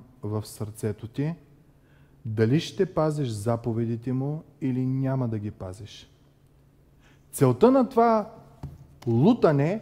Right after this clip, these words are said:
както казват някои в пустинята, е било момент, в който Бог е смирявал народа си,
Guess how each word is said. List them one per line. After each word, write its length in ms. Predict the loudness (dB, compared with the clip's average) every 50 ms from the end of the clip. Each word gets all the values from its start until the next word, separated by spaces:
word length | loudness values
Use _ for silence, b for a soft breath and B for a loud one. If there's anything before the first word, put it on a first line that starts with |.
| -6 0
както 300 | 2 2 2 2 0 -6
казват 440 | -2 0 0 2 2 0 -2 0 0
някои 300 | 0 0 0 2 2 2
в 160 | 2 2 -2 -4 -8
пустинята, 800 | -14 -14 -12 -4 0 0 2 2 0 -2 -2 -2 0 0 -2 -4 -6 -12 -18 -8 -4
е 120 | -2 -2
било 360 | 0 0 2 2 4 4 4 4
момент, 440 | 4 4 4 4 4 2 2 0
в 60 | -2 2
който 340 | 4 4 4 4 2 -4
Бог 380 | -2 0 0 -2 -2 -4 -6 -4
е 60 | -4
смирявал 680 | -4 -4 -4 -2 0 0 0 0 0 2 2 2 2
народа 420 | 2 2 2 2 0 0 0 -2 -6
си, 260 | -6 -8 -8 -8